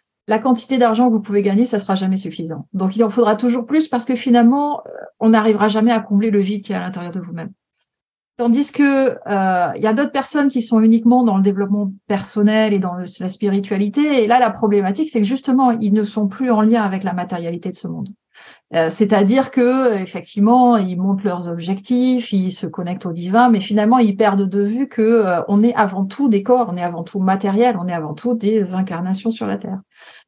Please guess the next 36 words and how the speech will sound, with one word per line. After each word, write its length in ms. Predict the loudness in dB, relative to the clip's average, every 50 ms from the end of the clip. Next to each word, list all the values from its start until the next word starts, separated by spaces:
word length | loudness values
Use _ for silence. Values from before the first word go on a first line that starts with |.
| _ _
Et 120 | 0 2 2
donc, 200 | 4 4 2 2
ces 160 | 2 2 2
gens-là, 380 | 4 4 4 4 4 2 2 2
en 80 | 0
fait, 280 | 0 -2 -4 -6 -6 -6
ils 80 | -8
sont 240 | -10 -6 -2 -2 -2
trop 420 | -2 -2 -4 -2 0 2 2 2 2
dans 360 | 2 4 4 4 4 2 2
l'immatérialité 1500 | 0 0 2 2 2 2 2 2 2 0 0 -2 -4 -6 -6 -6 -4 -4 -4 -6 -8 -8 -6 -4 -4 -2 -2 -4 -4 -4 -2
et 60 | -2
donc, 280 | 0 0 -2 -2 -2
ils 40 | 0
n'arrivent 320 | 0 0 0 -2 -4 -4 -2
pas 140 | -2 0
non 160 | 2 2 0 0
plus 340 | 0 0 0 2 2 4 4
<laughs> 40 | 4
à 60 | 4
la 80 | 2
connecter 600 | 2 0 0 2 2 2 2 0 -2 -4 -2 0 2
à 140 | 2 2 2
la 120 | 2 2
matérialité. 720 | 2 0 0 -2 -2 -2 -2 -2 -4 -4 -6 -6 -10 -14 -16 -20 -20 _ _ _ _ _ _ _
En 100 | -2 0
fait, 260 | 0 0 -2 -2 -2
effectivement, 680 | -4 -4 -4 -4 -6 -6 -6 -2 2 2 2 2 2 0
il 100 | -2 0
y 40 | 0
a, 180 | 0 0 0 0
il 60 | 0
y 20 |
a 60 | 0
vraiment 300 | 2 2 2 2 2 0
cette, 440 | 0 -2 -2 -2 -2 -4 -6 -6 -4